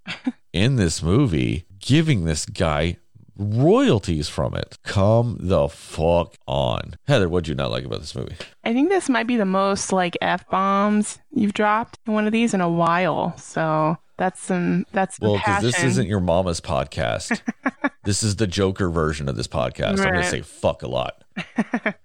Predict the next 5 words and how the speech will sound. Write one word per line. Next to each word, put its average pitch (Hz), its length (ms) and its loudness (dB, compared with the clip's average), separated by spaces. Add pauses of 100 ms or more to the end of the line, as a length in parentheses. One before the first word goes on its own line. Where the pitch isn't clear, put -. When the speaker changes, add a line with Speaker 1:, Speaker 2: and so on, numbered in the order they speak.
(100)
Speaker 2:
Um, 240 600 0 (140)
so 285 480 0 (480)
going 339 260 0
back 269 300 -2
to 220 720 2